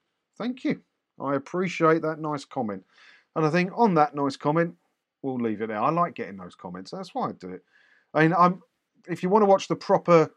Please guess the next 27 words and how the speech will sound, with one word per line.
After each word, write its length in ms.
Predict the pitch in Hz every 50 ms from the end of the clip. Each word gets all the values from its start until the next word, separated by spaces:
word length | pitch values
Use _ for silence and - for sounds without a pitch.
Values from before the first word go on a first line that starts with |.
| _ _ _ _ _ _
T 280 | - - - 160 151 139
V 180 | 131 139 135 127
license 420 | 127 127 123 117 - 120 113 107
videos, 540 | - 127 113 110 110 104 101 101 98 - - _ _ _ _ _ _ _ _ _ _ _ _ _ _ _ _ -
they're 300 | 143 131 131 139 - -
over 240 | 139 143 131 110 117
on 60 | 120
the 60 | 117 117
other 140 | 110 101
channel 300 | 101 - 117 107 92 90
now, 180 | 92 90 90 95
T 180 | - - 110 104
V 100 | 95 101
License 200 | 98 95 95 -
Stop. 160 | - 113 104
You 60 | 120
find 200 | - 151 131 120
the 60 | 107
link 220 | 101 101 98 85 -
below. 280 | 95 87 85 85 85 - _ _ _ _ _ -
This 220 | 147 123 - -
is 120 | 117 104
just 220 | - - 107 - -
gonna 160 | 107 104 101
be 140 | 101 101 101
me 220 | 101 98 98 95
gassing 520 | 87 - 101 98 - - - 95 90 87